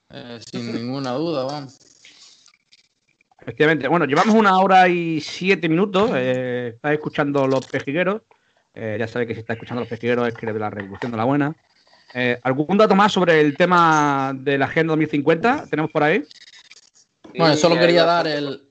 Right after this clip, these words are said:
Speaker 1: Bueno, vale, bueno, solo
Speaker 3: ¿Dónde
Speaker 1: quería dar
Speaker 3: dice
Speaker 1: por,
Speaker 3: el
Speaker 1: que es donde
Speaker 2: Sí,
Speaker 1: deberíamos
Speaker 2: Ayerén.
Speaker 1: haber empezado, que, mm, eh, por qué está compuesta, o sea, quién han,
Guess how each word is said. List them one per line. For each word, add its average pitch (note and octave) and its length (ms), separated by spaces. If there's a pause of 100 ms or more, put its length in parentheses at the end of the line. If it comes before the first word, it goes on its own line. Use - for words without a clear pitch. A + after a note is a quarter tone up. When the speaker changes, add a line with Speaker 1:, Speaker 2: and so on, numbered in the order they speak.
Speaker 1:
Bueno, C3 320 (360)
vale, B2+ 280 (160)
bueno, D#3+ 160
solo D#3+ 160
Speaker 3:
¿Dónde E3 80
Speaker 1:
quería F3 140
dar F3 80
Speaker 3:
dice F3+ 100
Speaker 1:
por, C3+ 240
Speaker 3:
el E3 100 (400)
Speaker 1:
que C#3+ 100
es C#3 40
donde D3+ 220
Speaker 2:
Sí, D3+ 60
Speaker 1:
deberíamos D#3 260
Speaker 2:
Ayerén. E3+ 120
Speaker 1:
haber C#3+ 220
empezado, D3+ 880
que, A#2 540 (220)
mm, C3+ 120 (180)
eh, A#2 320
por C3 200
qué D3+ 100
está D3+ 160
compuesta, D3+ 380
o - 20
sea, A#2+ 220
quién C#3 160
han, C3+ 260